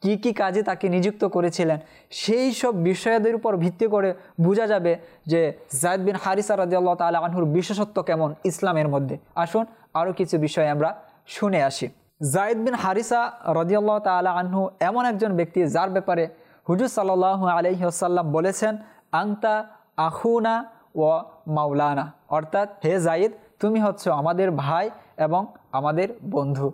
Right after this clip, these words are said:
অন্য আরেক জায়গায় এমনও পাওয়া যায় যে হুজুর সাল্লাল্লাহু আলাইহি ওয়াসাল্লাম যায়েদ বিন হারিসা রাদিয়াল্লাহু তাআলা আনহু সম্বোধন করে বলছেন, "ইয়া যাইদু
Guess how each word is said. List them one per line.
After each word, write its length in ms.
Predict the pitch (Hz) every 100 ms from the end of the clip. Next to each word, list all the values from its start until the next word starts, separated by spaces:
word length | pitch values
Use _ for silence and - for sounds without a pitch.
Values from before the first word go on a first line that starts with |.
| -
অন্য 280 | 160 190 208
আরেক 300 | 160 160 208
জায়গায় 360 | 208 220 214 185 - - _
এমনও 360 | 156 175 214 165
পাওয়া 280 | 165 175 170
যায় 240 | 170 196 - - -
যে 80 | 156
হুজুর 220 | 185 240
সাল্লাল্লাহু 520 | 247 220 208 208 214
আলাইহি 300 | 196 190 196
ওয়াসাল্লাম 480 | 202 - 196 202 170
যায়েদ 380 | 123 165 175 202
বিন 160 | 214
হারিসা 440 | 196 185 185 240 226
রাদিয়াল্লাহু 360 | 196 196 190
তাআলা 260 | 185 175 175
আনহু 380 | 175 180 185 190 - _ _ _
সম্বোধন 600 | - 170 165 180 220 262
করে 180 | 233 208
বলছেন, 440 | 160 151 - - - _ - _ _ -
"ইয়া 320 | 156 202 233
যাইদু 400 | 175 202 226 156